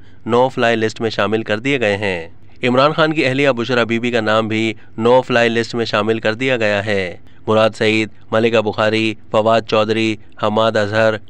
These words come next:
कासिम सूरी, असद कैसर, यास्मीन राशिद और असलम इकबाल के नाम भी no fly लिस्ट में शामिल हैं। शाहजेब खानजादा ने तजिए में मजीद कहा कि इमरान खान ने मौजूदा हालात और वाक़यात के तनाजुर में सुप्रीम कोर्ट से रुजू कर लिया है।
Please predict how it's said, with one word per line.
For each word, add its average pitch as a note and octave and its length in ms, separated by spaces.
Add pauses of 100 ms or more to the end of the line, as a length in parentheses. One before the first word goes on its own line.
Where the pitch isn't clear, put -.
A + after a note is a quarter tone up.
(120)
कासिम A#2 340
सूरी, A2+ 440 (240)
असद A2+ 320
कैसर, A2 500 (280)
यास्मीन B2 440
राशिद A2+ 400 (140)
और B2 100
असलम B2 300
इकबाल A2+ 260
के A#2 120
नाम A2+ 240
भी A2+ 260 (280)
no A#2+ 220
fly A#2 280
लिस्ट A#2 260
में A#2 100
शामिल A2 340
हैं। G2 400 (200)
शाहजेब A2+ 400
खानजादा A2+ 440
ने A2 120
तजिए A2 280
में A2 100
मजीद A2+ 300
कहा A2+ 220
कि A2+ 80
इमरान G#2+ 280
खान A2 240
ने A2 240 (240)
मौजूदा A#2 340
हालात A2 340
और A2 60
वाक़यात G#2+ 440
के A2+ 80
तनाजुर G2+ 420
में G2 280 (120)
सुप्रीम B2 380
कोर्ट A2+ 200
से A#2+ 100
रुजू G2+ 260
कर G#2+ 160
लिया B2 280
है। F#2+ 360